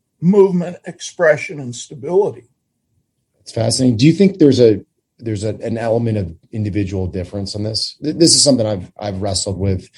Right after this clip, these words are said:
Speaker 2: quite a bit over the years, um, just in light of the, the population we deal with. And, you know, in a, if you walk into a typical baseball clubhouse, you're gonna find guys,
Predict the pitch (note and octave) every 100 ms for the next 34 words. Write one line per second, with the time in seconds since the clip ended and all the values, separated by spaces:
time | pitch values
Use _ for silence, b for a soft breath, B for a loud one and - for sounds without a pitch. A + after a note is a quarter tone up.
0 | B B B - C3 A2 F#2+ G2+ F#2+ F2+
1 | F#2 F#2 F2 - - F2+ F2 E2+ F2 _
2 | _ _ A#2 B2+ B2+ A2 A2 G#2 F#2 G2
3 | F2+ F2+ F2+ G2 G2 F#2 F2+ - F2+ E2+
4 | F2+ F2+ F2+ F2+ F#2+ B B B B _
5 | A2 G#2+ A2+ A2 - A#2+ B2 A#2+ A#2 A#2+
6 | G2 F#2 - G2+ F#2 E2+ F#2+ F2+ - F2+
7 | F2 - F#2 F2 E2+ E2 - G2+ G#2+ A2
8 | G2 - F#2+ F#2 F2+ F2+ F2 E2+ D#2+ -